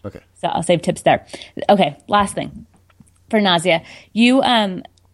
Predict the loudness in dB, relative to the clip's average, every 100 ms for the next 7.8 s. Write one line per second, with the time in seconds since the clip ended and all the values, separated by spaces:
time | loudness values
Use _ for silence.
0 | _ _ _ -20 -12 0 0 2 -2 -4
1 | -2 -2 -4 -4 -6 -8 -14 -20 _ _
2 | _ _ _ -2 -2 0 0 0 -2 -6
3 | _ -14 -8 -4 0 0 -2 -4 -2 -2
4 | -4 -8 -6 -4 -4 -8 -6 0 0 0
5 | 0 0 0 -4 -2 -4 0 2 0 0
6 | -2 -4 -6 -6 -6 -4 0 0 0 -2
7 | -2 0 4 4 4 0 -2 -6